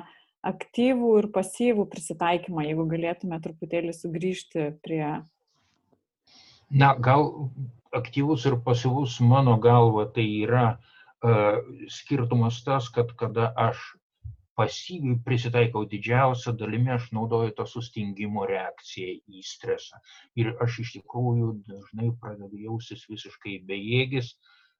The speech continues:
Speaker 2: Ir čia vienintelis dalykas, kas gali pozityvaus atsitikti, tai suprasti sau pačiam,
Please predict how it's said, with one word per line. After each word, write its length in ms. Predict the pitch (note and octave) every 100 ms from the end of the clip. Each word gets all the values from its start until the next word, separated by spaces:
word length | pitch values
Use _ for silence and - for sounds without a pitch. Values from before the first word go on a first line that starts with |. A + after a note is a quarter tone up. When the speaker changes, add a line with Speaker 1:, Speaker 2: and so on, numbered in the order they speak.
| _ B2+
Speaker 2:
Ir 300 | A#2+ A#2+ A#2
čia 280 | - - A#2+
vienintelis 680 | A2+ A2 A#2+ C3 B2 A#2+ G#2+
dalykas, 380 | A2 B2 A#2+ A#2
kas 180 | B2 A#2
gali 320 | B2 B2 A#2 -
pozityvaus 1040 | - A#2 - A2+ - A#2 A#2+ A#2+ A2 - G#2
atsitikti, 640 | F2 A#2+ A#2+ C3+ - B2+
tai 200 | B2 A2+
suprasti 1000 | A#2 - A#2 - - B2 C#3+ B2 - -
sau 420 | G#2 - A2 G#2
pačiam, 560 | - - - C#3 C#3